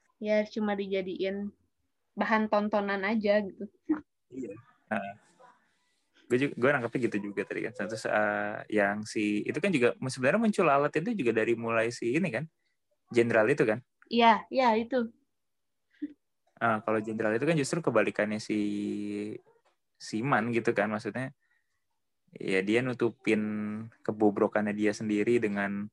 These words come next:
Speaker 2: sok nasionalis, sok <laughs> apa, membela negara gitu. Tapi ya
Speaker 1: Akhirnya
Speaker 2: sebenarnya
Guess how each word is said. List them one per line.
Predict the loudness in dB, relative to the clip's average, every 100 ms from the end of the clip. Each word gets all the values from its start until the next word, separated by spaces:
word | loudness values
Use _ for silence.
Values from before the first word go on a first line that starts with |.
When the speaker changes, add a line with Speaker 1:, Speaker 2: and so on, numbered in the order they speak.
| _ _ _ _ _ _ _ _ _
Speaker 2:
sok | -4 -4
nasionalis, | -4 -8 -4 -2 0 2 2 2 -2 -4
sok | -2 0 2
<laughs> | -2 -2 -2 -2 -12 _ -20 -20 _ _ _
apa, | -6 -4
membela | -2 0 0 0
negara | 0 0 2 0 -2
gitu. | -6 -6
Tapi | -4 -4 -2
ya | -2
Speaker 1:
Akhirnya |
Speaker 2:
sebenarnya | -2 0 0